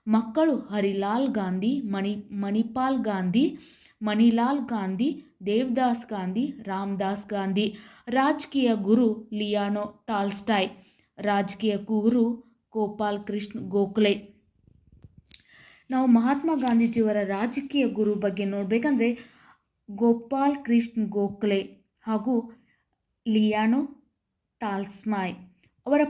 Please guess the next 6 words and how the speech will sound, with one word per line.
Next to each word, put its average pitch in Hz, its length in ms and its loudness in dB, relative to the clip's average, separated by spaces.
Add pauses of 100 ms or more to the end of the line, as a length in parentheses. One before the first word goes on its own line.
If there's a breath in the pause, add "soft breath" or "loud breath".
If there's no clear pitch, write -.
ಪೂರ್ಣ 349 280 4
ಹೆಸರು 233 420 4
ಮೋಹನ್ 202 540 -2
ದಾಸ್ 226 360 0
ಕರಮ್ಚಂದ್ 208 840 -2
ಗಾಂಧಿ. 202 520 2